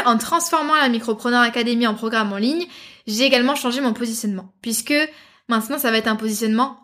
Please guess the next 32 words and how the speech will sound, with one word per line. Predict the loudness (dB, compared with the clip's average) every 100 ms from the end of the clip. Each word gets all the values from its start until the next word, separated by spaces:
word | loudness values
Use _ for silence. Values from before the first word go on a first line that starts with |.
| _ _ -14
premium, | -4 0 2 2 0 -4 -16 _ _ _ -8
donc | 0 0 0 -6 -16 -20 _ _
je | -4 2
vais | 4
vraiment, | 4 4 4 2 2
euh, | 0 0
donner | 0 0 2
le |
meilleur | 4 4 4
de | 0
moi-même, | 2 2 0
je | -2
vais | -6
donner | -4 -2 -2 -4
tout | -8
ce | -4
que | -6
je | -4
peux, | -2 -2 -4 -14 -8
euh, | 0 2 2
ce | 0
sera | -2 0
un | 0
truc | -2 -6
très | -6 -2 -2
complet | 0 -2 2
avec | 2 2 -2
un |
soutien | -4 -2 -2
personnalisé, | -2 -4 -2 -2 -2
et |
cetera, | -4 -6 -6 -2 -2